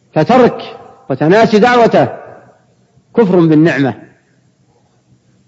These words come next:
التوحيد هذا، كتاب التوحيد، ما عنده كثرة كلام. قال: "بسم الله الرحمن الرحيم، كتاب التوحيد، وقول الله تعالى: 'وما خلقت الجن والإنس.'"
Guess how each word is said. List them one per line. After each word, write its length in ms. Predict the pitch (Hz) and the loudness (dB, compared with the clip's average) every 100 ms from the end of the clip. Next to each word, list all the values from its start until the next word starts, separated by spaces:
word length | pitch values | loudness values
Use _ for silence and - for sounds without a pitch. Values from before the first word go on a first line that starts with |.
| _ _ _ _ | _ _ _ _
التوحيد 460 | 190 220 202 302 269 | -2 0 2 4 4
هذا، 280 | 262 220 202 | 4 2 2
كتاب 280 | 190 254 | 2 2
التوحيد، 560 | 240 233 190 196 202 196 - - - _ _ _ _ _ _ _ _ _ _ _ _ _ | 2 0 4 4 4 0 -8 -18 -20 _ _ _ _ _ _ _ _ _ _ _ _ _
ما 140 | 254 339 | 0 2
عنده 340 | 302 254 240 | 4 4 4
كثرة 300 | 233 226 214 | 2 0 0
كلام. 500 | 202 190 202 170 113 - - - _ _ _ _ _ _ _ _ _ | 0 2 2 0 -2 -8 -20 -20 _ _ _ _ _ _ _ _ _
قال: 140 | 208 202 | 0 2
"بسم 300 | 262 - 233 | 0 2 2
الله 320 | 220 214 202 | 2 2 2
الرحمن 440 | 202 185 226 226 | 2 0 0 0
الرحيم، 360 | 202 202 247 233 | 0 0 0 0
كتاب 300 | 214 208 196 | 0 0 0
التوحيد، 400 | 190 190 226 220 | 0 0 2 0
وقول 240 | 214 202 | 0 2
الله 320 | 196 208 214 | 2 2 2
تعالى: 340 | 202 190 220 208 | 0 -2 0 0
'وما 260 | 185 190 | 2 0
خلقت 300 | 165 190 190 | 0 -2 -2
الجن 200 | 190 233 | -2 0
والإنس.'" 440 | 185 156 156 - | 0 0 -4 -8